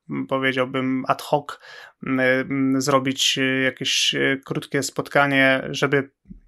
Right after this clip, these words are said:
zmodernizować Definition of Ready, no to na pewno, e, takim sensownym punktem w s-,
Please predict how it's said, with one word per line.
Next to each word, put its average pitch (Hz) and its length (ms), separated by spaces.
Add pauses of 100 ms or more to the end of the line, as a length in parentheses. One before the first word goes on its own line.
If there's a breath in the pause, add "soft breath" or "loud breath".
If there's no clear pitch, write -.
zmodernizować 147 840
Definition 151 520
of 151 60
Ready, 165 260
no 160 80
to 156 120
na 151 120
pewno, 135 420 (440 loud breath)
e, 120 160
takim 131 440
sensownym 131 480
punktem 135 920 (640)
w - 140
s-, - 340